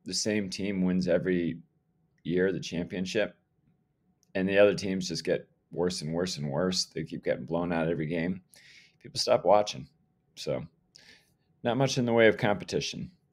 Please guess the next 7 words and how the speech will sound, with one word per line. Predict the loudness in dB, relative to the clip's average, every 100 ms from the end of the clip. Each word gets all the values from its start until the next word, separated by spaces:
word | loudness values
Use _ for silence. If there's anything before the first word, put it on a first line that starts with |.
| _ _ _ _ 0
Um, | 4 6 6 4 0 -2 -6 -8 -14 _ _ _ _ _ _ _ _ _ _ _ _ _ _ _ -20 _ _ _ _ _ _ _ _ 0
if | 2 4
we're | 4
taking | 8 6 6 2 2
more | 4 6 6 6 4 -2 -6
than | 0 0 0
can | 0 2 2 0 -4